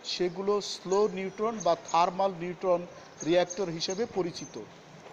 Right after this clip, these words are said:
এমন চুল্লিও রয়েছে যেগুলোতে ব্যবহৃত হয় দ্রুত গতির নিউট্রন।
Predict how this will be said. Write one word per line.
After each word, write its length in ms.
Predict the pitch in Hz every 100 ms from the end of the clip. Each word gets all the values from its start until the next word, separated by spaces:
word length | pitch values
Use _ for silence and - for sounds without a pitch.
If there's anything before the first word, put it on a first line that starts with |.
| - - - - - - 170 156 151 151 151 - - - - - - - - - - - - - - - - - - - - - - - - -
এমন 340 | 165 196 240 220
চুল্লিও 400 | 226 220 233 226
রয়েছে 480 | 214 220 220 160
যেগুলোতে 640 | 143 170 196 185 214 214 190
ব্যবহৃত 460 | 170 175 208 202
হয় 280 | 214 180 165
দ্রুত 380 | 127 175 190 214 180
গতির 320 | 185 190 156
নিউট্রন। 420 | 165 160 151 110